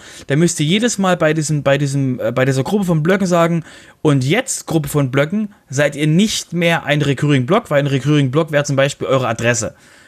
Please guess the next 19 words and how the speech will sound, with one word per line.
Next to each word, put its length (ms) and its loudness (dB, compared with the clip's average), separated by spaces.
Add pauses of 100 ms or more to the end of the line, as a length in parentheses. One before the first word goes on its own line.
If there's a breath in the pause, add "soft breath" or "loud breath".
(120)
die 80 0
ihr 100 2
quasi 320 0
mehrfach 500 0
auf 260 -4
eurer 180 4
Webseite 400 0
benutzt. 400 -2 (400 loud breath)
Und, 260 2
und 300 0
ein 320 0
Block-Pattern 720 0
wäre 300 0
quasi 680 -2
ein 460 -2 (500 soft breath)
Reusable 540 2
Block, 400 -2 (220)
Gänsefüßchen, 540 -6 (460 soft breath)
der 520 0